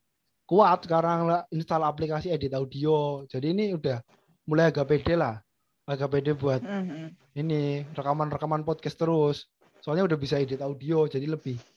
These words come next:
Speaker 1: lumayan asik lah ininya. Kualitasnya nggak, nggak sejelek dulu. <laughs>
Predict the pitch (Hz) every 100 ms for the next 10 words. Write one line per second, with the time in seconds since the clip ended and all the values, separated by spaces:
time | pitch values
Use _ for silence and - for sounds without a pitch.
0 | _ _ _ _ - 147 143 147 151 151
1 | - 190 196 165 156 160 156 139 131 -
2 | 160 151 156 156 175 151 135 131 143 147
3 | 135 139 135 160 156 160 202 175 - _
4 | _ _ - - -